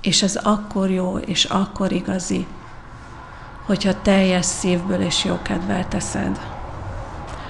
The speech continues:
Mert a jókedvű adakozót szereti az Isten. Ámen. Imádkozzunk. Teremtő mennyei Atyánk, szerető Istenünk.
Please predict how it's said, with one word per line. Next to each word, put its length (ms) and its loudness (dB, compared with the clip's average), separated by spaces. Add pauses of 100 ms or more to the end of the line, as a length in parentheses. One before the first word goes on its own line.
(140)
Mert 500 2 (640)
a 40 -8
jókedvű 580 0
adakozót 680 -4
szereti 460 -6
az 160 -8
Isten. 560 -6 (580)
Ámen. 420 -4 (1600)
Imádkozzunk. 880 -8 (1160)
Teremtő 480 0
mennyei 400 4
Atyánk, 400 -2
szerető 460 -6
Istenünk. 720 -6